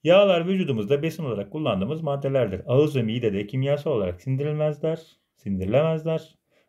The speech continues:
Yağların sindirimi için karaciğer, safra, pankreas ise pankreas öz suyu üretir. Bu geçen senelerden, e, öğrendiğimiz, e, bilgiler. E, tabi bu sene biz bunu farklı şekilde inceleyeceğiz. Bu soruda da farklı bir şekilde incelenme,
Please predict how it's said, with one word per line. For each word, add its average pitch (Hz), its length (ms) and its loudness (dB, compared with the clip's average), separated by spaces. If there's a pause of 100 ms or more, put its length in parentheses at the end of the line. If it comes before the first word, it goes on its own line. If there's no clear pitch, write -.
(100)
Yağların 123 440 4
sindirimi 107 400 -4
için 135 200 -10
karaciğer, 104 540 0
safra, 135 720 -4
pankreas 98 580 -4
ise 123 460 -4 (120)
pankreas 92 600 -6
öz 123 240 -4
suyu 95 300 -8
üretir. 123 580 -6
Bu 208 120 -8
geçen 208 300 -4
senelerden, 139 600 -4 (120)
e, 135 40 -8
öğrendiğimiz, 127 800 -2
e, 92 560 -6
bilgiler. 104 480 -4 (600)
E, 135 140 -4
tabi 151 160 0
bu 151 160 -4
sene 143 260 -2
biz 147 220 -10
bunu 127 200 -6
farklı 110 600 -2 (220)
şekilde 87 460 -10
inceleyeceğiz. 117 920 -8
Bu 127 60 -14
soruda 87 300 -8
da 113 60 -2
farklı 95 340 -6
bir 90 40 -10
şekilde 87 340 -10
incelenme, 95 680 -4